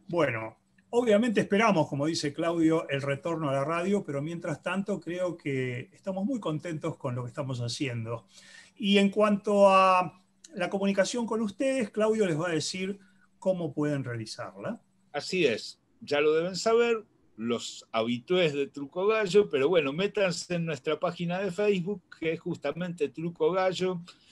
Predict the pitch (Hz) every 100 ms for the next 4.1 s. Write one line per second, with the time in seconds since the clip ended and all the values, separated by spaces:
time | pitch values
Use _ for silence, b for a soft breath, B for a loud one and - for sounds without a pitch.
0 | B B - 160 208 208 160 165 - 170
1 | 190 185 185 202 202 175 170 185 170 156
2 | 156 147 160 117 104 95 - 101 101 92
3 | 104 98 101 113 107 104 101 101 90 85
4 | 87